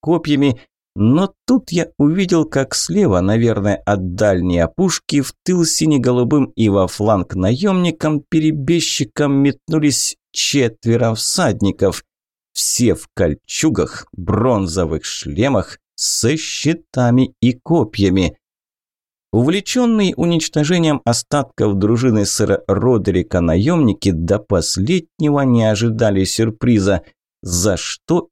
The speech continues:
и поплатились. Четверых сходу снесли копьями, после всадники выхватили кто меч, кто булаву, и сине-голубая пехота, не успевшая организовать сопротивление,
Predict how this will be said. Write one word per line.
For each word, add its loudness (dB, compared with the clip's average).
и 0
поплатились. 0
Четверых -2
сходу -2
снесли -2
копьями, 0
после 0
всадники -2
выхватили 2
кто -2
меч, 0
кто -4
булаву, 2
и 2
сине-голубая 0
пехота, 0
не 2
успевшая 0
организовать 2
сопротивление, 0